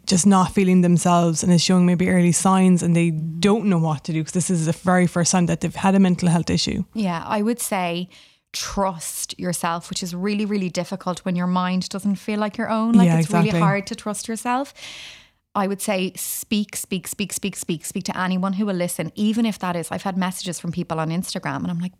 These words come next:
Speaker 2: "Please message me. I'm happy to talk about this." Reach out to someone that feels like a safe place for you. Go all the directions that the Google search will tell you. Go to the therapist, go to the G P, but keep searching till you find the person that's really gonna help you.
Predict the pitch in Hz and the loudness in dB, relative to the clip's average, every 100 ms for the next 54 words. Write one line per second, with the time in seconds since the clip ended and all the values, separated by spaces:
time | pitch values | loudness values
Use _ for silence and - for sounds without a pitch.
0 | _ - 247 - 262 302 285 175 151 - | _ -6 -4 -4 -8 -8 -6 -4 -4 -4
1 | 185 175 185 208 185 175 180 208 180 160 | -4 -4 -4 -6 -6 -4 -4 -4 -8 -6
2 | 151 - 185 202 208 196 185 196 185 190 | -10 -8 -4 -4 -2 -4 -6 -6 -6 -2
3 | 175 165 165 196 180 175 175 - 180 - | -2 -2 -6 -6 -6 -8 -10 -8 -8 -6
4 | 196 202 - 233 247 269 - - - - | -6 -6 -6 -4 -2 -4 -6 -20 -20 -20
5 | - - 180 196 196 196 196 220 220 233 | -20 -8 -2 -2 0 0 2 0 -2 -4
6 | 214 190 - 196 190 185 180 175 - 165 | -4 -4 -6 -2 -2 -2 -4 -6 -6 -6
7 | 170 170 - 190 190 214 208 190 - 190 | -4 -6 -6 -4 -2 -4 -4 -6 -8 -8
8 | 190 180 175 170 165 160 185 180 - 220 | -4 -4 -6 -6 -6 -4 -6 -6 -8 -6
9 | 196 180 185 185 - 180 - 196 202 190 | -4 -4 -4 -8 -6 -8 -8 -10 -8 -8
10 | - 180 175 - - - 185 - - 185 | -6 -6 -6 -12 -10 -6 -4 -6 -6 -6
11 | 180 214 185 196 185 - 190 190 185 185 | -4 -4 -4 -4 -6 -6 -4 -4 -4 -8
12 | - 185 175 190 180 - 190 190 208 185 | -6 -6 -4 -6 -6 -6 -6 -4 -6 -4
13 | 214 214 - 247 262 | -6 -6 -6 -4 -4